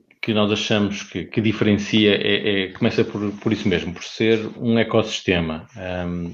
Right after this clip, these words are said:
e não ser, eh, apenas uma ou, ou duas, eh,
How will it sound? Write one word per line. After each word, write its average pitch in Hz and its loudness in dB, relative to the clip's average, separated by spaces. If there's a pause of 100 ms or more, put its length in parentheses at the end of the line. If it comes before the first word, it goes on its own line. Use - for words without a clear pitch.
e 101 -2
não 101 2
ser, 104 2 (480)
eh, 90 0
apenas 107 2
uma 117 6
ou, 101 4
ou 101 4
duas, 95 2
eh, 85 -6